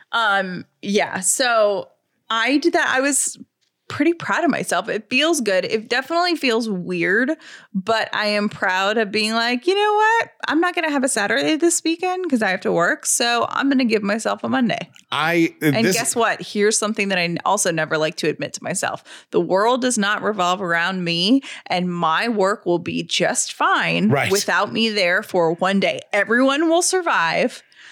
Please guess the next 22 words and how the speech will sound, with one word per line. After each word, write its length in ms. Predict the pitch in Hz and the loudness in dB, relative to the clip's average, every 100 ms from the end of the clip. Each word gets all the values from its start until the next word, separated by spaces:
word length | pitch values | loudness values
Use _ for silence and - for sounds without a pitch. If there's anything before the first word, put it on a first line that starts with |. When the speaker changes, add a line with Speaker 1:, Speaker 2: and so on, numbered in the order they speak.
| - | -6
Speaker 2:
Yeah. 140 | 220 170 | -2 0
Speaker 1:
The 140 | 190 | -2
company 580 | 196 - 226 262 277 294 | -4 0 2 2 2 2
will 240 | 285 294 277 | 4 2 2
go 260 | 302 330 | 4 6
on. 560 | 349 370 277 185 185 185 | 6 4 2 0 -2 -2
Speaker 2:
Yeah. 140 | 147 | -2
Speaker 1:
Like, 80 | 202 | 0
I 100 | 214 | -2
think 220 | 262 262 | 0 -2
we 160 | 269 247 | 0 0
all 360 | 220 208 233 226 | 4 4 4 4
wanna 260 | 220 202 | 2 0
think 420 | 202 214 202 185 | -2 -2 -2 -2
that 260 | - 180 170 | -2 -2 0
if 140 | 202 | -4
we 640 | 180 170 190 190 190 202 220 - - _ | -4 -6 -4 -2 0 -2 -4 -20 -20 _
take 280 | - 214 190 | -2 -2 2
one 400 | 180 180 214 208 | 2 4 2 2
day 180 | 202 190 | 2 2
off 300 | 175 175 - | 0 -2 -4
work 440 | 170 151 - - | -4 -4 -8 -14